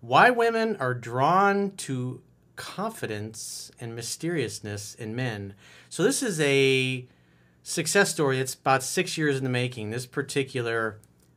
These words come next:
Bob has been following my work since he was seventeen. He's now twenty-three. I've done three session, phone sessions with him over the years. I think the last one was, like, late, late last year.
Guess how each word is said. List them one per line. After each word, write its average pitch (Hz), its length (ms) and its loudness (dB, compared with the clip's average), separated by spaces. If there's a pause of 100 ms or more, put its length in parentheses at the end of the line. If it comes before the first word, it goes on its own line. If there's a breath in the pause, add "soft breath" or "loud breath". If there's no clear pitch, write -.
(120)
Bob 120 680 2 (320 soft breath)
has 123 220 -4
been 127 100 -4
following 143 300 2
my 131 100 4
work 131 260 0
since 127 340 -4
he 131 120 -6
was 113 180 -8
seventeen. 131 600 -2
He's 117 140 -6
now 120 160 -2
twenty-three. 117 920 -6 (380 soft breath)
I've 110 100 -10
done 127 200 0
three 147 240 -2
session, 123 720 0
phone 151 280 -2
sessions 110 460 -4
with 107 240 -6
him 107 400 -6 (420 loud breath)
over 113 240 -6
the 110 120 -4
years. 113 240 -4
I 117 40 -4
think 135 140 -4
the 127 60 -8
last 127 360 4
one 117 300 -8
was, 107 180 -6
like, 104 160 -6
late, 117 360 -6 (420 soft breath)
late 127 220 -2
last 120 480 0
year. 127 340 -4